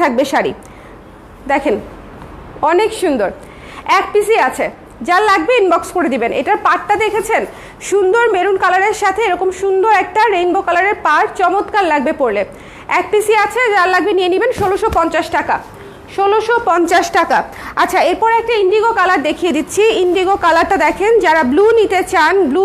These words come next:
পিঙ্কের মধ্যে এই ইন্ডিগো শাড়িটা আছে, যারা ইন্ডিগো শাড়ি নিতে চান তারা এটা নিয়ে নেবেন নিজের জন্য, গিফটের জন্য। খুবই সুন্দর, খুবই হাই কোয়ালিটি শাড়ির উপরে করা। এই যে দেখেন, সেলাই করা সুতার, সেলাই করা ডিজাইন আছে, মানে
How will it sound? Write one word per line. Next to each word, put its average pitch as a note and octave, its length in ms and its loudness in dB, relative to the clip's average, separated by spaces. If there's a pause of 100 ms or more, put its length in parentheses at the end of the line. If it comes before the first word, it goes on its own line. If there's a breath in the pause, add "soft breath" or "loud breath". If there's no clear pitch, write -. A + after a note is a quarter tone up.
পিঙ্কের F4+ 320 0
মধ্যে E4+ 260 0 (160)
এই G#4 80 2 (120)
ইন্ডিগো F4+ 320 0
শাড়িটা D#4+ 400 0
আছে, C4+ 300 0 (560 loud breath)
যারা D#4+ 280 4 (180)
ইন্ডিগো F4+ 360 0
শাড়ি F4+ 200 0
নিতে E4+ 260 -2 (100)
চান E4+ 180 2 (640 loud breath)
তারা E4+ 220 2 (140)
এটা F4+ 160 0
নিয়ে D#4 180 2
নেবেন A3+ 280 0 (180)
নিজের F4 340 0
জন্য, G4 340 2
গিফটের F4 380 -2
জন্য। F#4 200 0
খুবই F#4+ 320 2
সুন্দর, E4 400 0
খুবই F#4 160 0
হাই F4 240 2
কোয়ালিটি F4+ 340 0
শাড়ির F4+ 340 0
উপরে E4+ 200 0
করা। D4+ 240 0 (100)
এই E4 40 0
যে D#4 100 -2
দেখেন, A3+ 300 -2 (1080)
সেলাই F4 480 0
করা F4 160 2
সুতার, F#4+ 340 -2 (440 loud breath)
সেলাই G4 260 2
করা F#4 200 2
ডিজাইন D#4+ 420 2
আছে, C4+ 240 -2
মানে C#4 160 -2